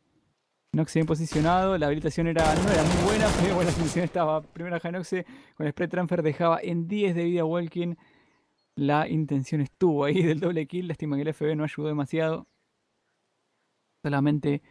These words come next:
quedan dos jugadores que van a tratar de guardar para la próxima. Son Pablo y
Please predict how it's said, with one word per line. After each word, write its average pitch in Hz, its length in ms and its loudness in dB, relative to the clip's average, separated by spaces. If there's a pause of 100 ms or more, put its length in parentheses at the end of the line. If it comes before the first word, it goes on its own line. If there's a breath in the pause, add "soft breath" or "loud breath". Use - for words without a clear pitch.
(300 soft breath)
quedan 147 300 2
dos 170 120 0
jugadores 175 460 0
que 165 100 -2
van 165 80 2
a - 40 0
tratar 185 320 -2
de 208 80 0
guardar 165 320 -2
para 156 160 -2
la 143 100 0
próxima. 160 540 0 (280 loud breath)
Son 156 320 0
Pablo 160 560 0
y 185 320 -4